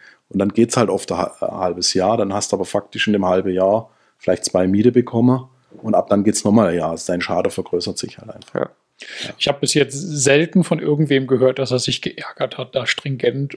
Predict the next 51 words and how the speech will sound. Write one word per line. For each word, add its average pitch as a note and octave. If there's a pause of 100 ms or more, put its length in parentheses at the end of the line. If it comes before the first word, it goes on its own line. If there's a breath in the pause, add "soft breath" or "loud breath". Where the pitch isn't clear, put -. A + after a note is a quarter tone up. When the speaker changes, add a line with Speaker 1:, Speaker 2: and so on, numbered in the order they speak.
(120)
Speaker 3:
und B2+ (460)
Speaker 1:
Ja. F2+
Speaker 3:
konsequent D3+
zu E3+
Speaker 1:
Genau. C#3
Speaker 3:
sein, D#3+
ne? D3
Aber C3+
schon, C3+
Speaker 1:
Genau. E2 (640 soft breath)
Speaker 3:
aber C#3
schon C3+
ein B2+
paar D3
Mal, D3
auch C3+
von C#3+
Basti C#3
ja C3
neulich, C3
die C#3
Speaker 1:
Ja. B2
Speaker 3:
Geschichte, C3
wie D3
lang C#3
sich C#3
das B2
dann B2
zieht, C#3
wenn B2
man, B2
Speaker 1:
Ja. -
Speaker 3:
wenn B2+
man B2
das A#2
dann B2+
erstmal B2 (240)
Speaker 1:
Für -
mich B2
ist -
es -
auch A2
relativ B2+
neu, A#2
weil A#2+
ich A#2+
hab -
fast -
keine G2
Ausfälle E2+
bisher, G2